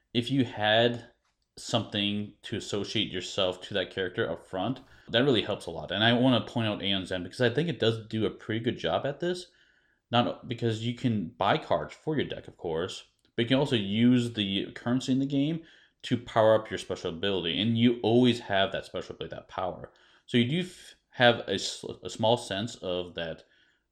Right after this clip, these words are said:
uh, thematic connection in that regards, but still have the options of what spells you go for. So I think that one actually did a, a decent job in this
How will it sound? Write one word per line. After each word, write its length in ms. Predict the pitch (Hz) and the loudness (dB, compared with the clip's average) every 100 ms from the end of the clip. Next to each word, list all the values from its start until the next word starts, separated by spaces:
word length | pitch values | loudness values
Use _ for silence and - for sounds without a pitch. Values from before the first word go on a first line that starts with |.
| _ | _
uh, 160 | - 78 - | -18 -16 -8
thematic 360 | 98 95 95 | -2 0 0
connection 500 | - 82 - 131 147 - _ - | -2 -12 -10 -8 -10 -14 _ -6
in 60 | |
that 180 | 87 113 | -4 -2
regards, 420 | 131 151 175 170 - _ - | -2 -2 -2 -6 -18 _ -8
but 100 | 98 | -4
still 180 | - 104 | 0 2
have 240 | 107 101 | 2 2
the 120 | 101 | -2
options 380 | 87 87 - 107 | -6 -8 -8 -8
of 80 | 92 | -6
what 140 | 85 | -6
spells 300 | - 85 87 | -8 -8 -8
you 60 | - | -6
go 160 | 107 | -6
for. 380 | 110 131 131 139 - _ _ _ | -4 -4 -4 -6 -12 _ _ _
So 140 | 135 | 2
I 80 | 131 | 4
think 140 | 175 | 4
that 160 | 160 143 | 2 2
one 160 | 131 | 2
actually 320 | 120 120 117 110 | 2 -2 -4 -2
did 80 | |
a, 400 | 104 80 _ - | -4 -6 _ -10
a 20 | 110 | -8
decent 340 | 110 98 90 | -6 -8 -6
job 380 | 92 90 87 85 | 0 2 0 -2
in 140 | 95 | -8
this 160 | 90 87 | -6 -6